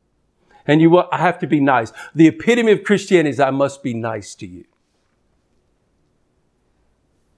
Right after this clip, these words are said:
By the way, nice is not in the King James Version of the Bible. Not one time.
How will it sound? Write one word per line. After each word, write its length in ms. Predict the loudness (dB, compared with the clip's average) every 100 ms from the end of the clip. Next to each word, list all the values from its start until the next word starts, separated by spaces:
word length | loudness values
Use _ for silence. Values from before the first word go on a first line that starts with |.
| _ _ _ _ _ _ _ _ _ _ _ _ _ _ _ 0
By 160 | 0
the 80 | 2
way, 220 | 0 0
nice 400 | 0 0 0 -4
is 240 | -14 -10 -2
not 280 | 0 0
in 120 | -2 -6
the 80 |
King 260 | -4 -4 -2
James 360 | -2 -4 -4 -4
Version 340 | -4 -2 -6
of 80 | -8
the 60 |
Bible. 220 | -4 -4 -2
Not 160 | 0
one 140 | 0 0
time. 280 | -4 -8